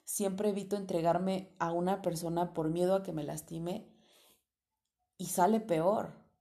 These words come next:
porque no me entrego al cien y aún así salgo herida. Es también un tema algo extenso, después les platico bien qué onda con eso,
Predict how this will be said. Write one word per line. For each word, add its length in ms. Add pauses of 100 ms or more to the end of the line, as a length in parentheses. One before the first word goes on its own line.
(400)
porque 300
no 300
me 100
entrego 340
al 100
cien 380
y 140
aún 300
así 260
salgo 400
herida. 500 (1200)
Es 220
también 340
un 160
tema 340
algo 340
extenso, 720
después 380
les 180
platico 480
bien 200
qué 120
onda 280
con 200
eso, 360